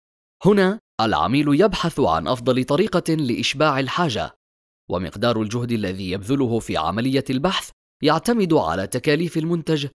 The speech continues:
ودرجة تعقيده، فكلما زادت درجة تعقيد المنتج وتكاليفه،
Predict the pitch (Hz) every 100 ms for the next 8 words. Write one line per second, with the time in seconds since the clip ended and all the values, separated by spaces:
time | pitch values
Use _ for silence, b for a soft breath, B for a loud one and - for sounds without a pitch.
0 | _ - 104 117 117 123 147 143 156 -
1 | 87 76 - _ _ _ _ _ _ _
2 | - - 117 107 98 101 117 123 165 139
3 | 95 101 110 120 101 - 143 127 123 170
4 | 170 131 123 101 73 110 127 151 196 190
5 | 185